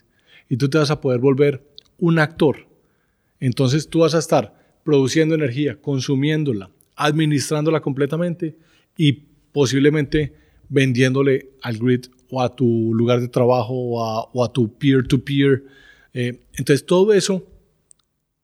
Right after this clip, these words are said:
que puede llegar muy pronto, ya hay casos y ya hay ejemplos en el mundo donde se está dando eso,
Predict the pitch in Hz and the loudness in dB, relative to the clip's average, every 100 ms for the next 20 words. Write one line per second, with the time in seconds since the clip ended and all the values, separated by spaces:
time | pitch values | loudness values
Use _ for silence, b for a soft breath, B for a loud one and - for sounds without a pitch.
0 | _ - 135 - 143 151 165 165 127 127 | _ -8 -8 -4 -2 0 2 2 0 0
1 | 139 151 - 135 117 160 165 135 123 151 | -2 -4 -2 -2 -2 -6 -8 -6 -4 -4
2 | 147 - 147 139 160 139 120 120 139 131 | -2 0 2 2 -2 -4 -4 -2 -2 -2
3 | 139 143 131 117 113 127 135 113 101 110 | -4 -4 -4 -4 -4 -4 -2 -4 -6 -8
4 | 123 131 104 90 | -4 -2 -4 -8